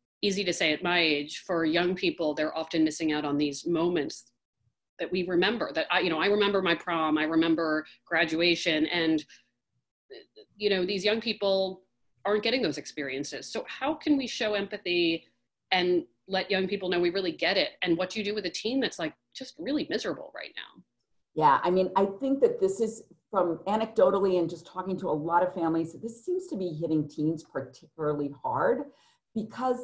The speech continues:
Speaker 2: the teen years are just, there are a lot of memories that happen in the teen years.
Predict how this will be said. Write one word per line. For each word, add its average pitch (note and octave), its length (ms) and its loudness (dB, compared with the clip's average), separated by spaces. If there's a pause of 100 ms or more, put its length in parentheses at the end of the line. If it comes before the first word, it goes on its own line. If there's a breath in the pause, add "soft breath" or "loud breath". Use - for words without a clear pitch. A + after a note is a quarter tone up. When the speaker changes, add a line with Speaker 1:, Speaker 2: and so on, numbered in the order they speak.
(180)
Speaker 2:
the A3+ 180 -2 (120)
teen D4 240 2
years A3+ 460 0 (120)
are A3+ 540 0 (260 loud breath)
just, - 220 -10 (720)
there B3 160 -2
are A3+ 80 0
a A#3 80 0
lot B3+ 180 0
of G#3 140 0
memories F#3 540 2
that C#3 100 0
happen C3+ 380 -2
in B2+ 80 0
the B2 60 -2
teen C3 360 0
years. A#2 360 -6